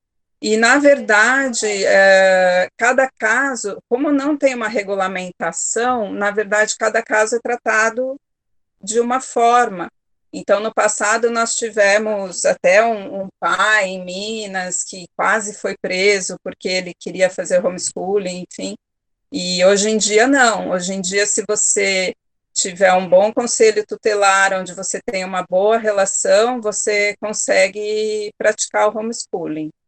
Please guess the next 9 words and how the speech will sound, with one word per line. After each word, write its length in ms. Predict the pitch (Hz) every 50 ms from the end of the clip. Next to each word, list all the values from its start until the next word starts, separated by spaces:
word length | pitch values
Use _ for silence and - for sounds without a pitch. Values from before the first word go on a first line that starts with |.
| _ _ _ _ -
né? 220 | - - 175 175 - -
Pelo 200 | 170 170 170 170
menos 520 | 175 175 180 185 180 - - - - - _ _ _ _ _ _ _ _ _
era 200 | 196 185 180 185
assim 340 | 180 - - - 202 190 190
há 100 | 190 196
um 140 | 202 208 202
tempo 380 | - 214 196 196 196 - - 202
atrás. 760 | 208 - - 202 180 170 160 160 160 160 - - - -